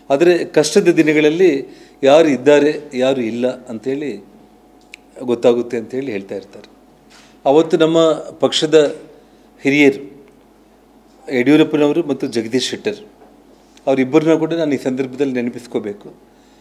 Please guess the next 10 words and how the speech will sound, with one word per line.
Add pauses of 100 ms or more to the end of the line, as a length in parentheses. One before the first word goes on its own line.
(320)
ಆ (140)
ಇಬ್ಬರು (160)
ನಾಯಕರುಗಳು
ಮಾತ್ರ (1120)
ನನ್ನ
ಶ್ರೀಮತಿ, (920)
ನನ್ನ
ಮಕ್ಕಳನ್ನು (420)
ಅವರು (600)
ಬಂದು